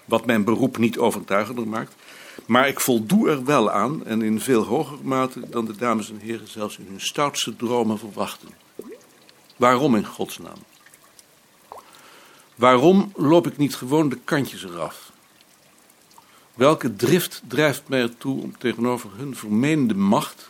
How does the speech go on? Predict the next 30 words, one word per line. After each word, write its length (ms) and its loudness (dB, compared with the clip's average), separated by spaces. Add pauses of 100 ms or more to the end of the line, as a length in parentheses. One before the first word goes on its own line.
(760)
een 140 -10
perfect 560 -4
geoliede 640 0
organisatie 760 -4
op 160 -14
te 100 -18
bouwen 460 0 (800)
en 100 -2
zoveel 480 2 (160)
taken 480 -2
te 180 -6
aanvaarden 760 -2
of 180 -14
aan 240 -2
te 100 -16 (140)
trekken 420 -6 (100)
dat 280 -8
de 80 -18 (180)
planken 500 -4
onder 280 0
de 120 -8
last 540 -4
kraken, 640 -4 (140)
terwijl 320 -8
ik 140 -6 (100)
weet 400 0 (560)
dat 180 -6
ze 100 -6
in 120 -10
feite 500 -4